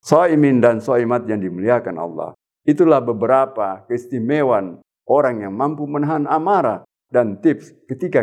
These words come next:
kita marah. Semoga apa yang disampaikan dapat memberi bekal kita dalam menjalani puasa ini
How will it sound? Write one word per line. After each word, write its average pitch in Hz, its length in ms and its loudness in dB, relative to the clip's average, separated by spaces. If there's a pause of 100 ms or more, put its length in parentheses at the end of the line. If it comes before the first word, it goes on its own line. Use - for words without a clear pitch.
kita 98 240 -2
marah. 82 400 -2 (320)
Semoga 135 560 2
apa 135 160 -2
yang 120 160 -2
disampaikan 104 880 -4 (160)
dapat 123 480 0
memberi 139 560 -2
bekal 135 320 0
kita 101 480 -4
dalam 127 240 2
menjalani 147 560 -2
puasa 120 400 -2
ini 92 240 -8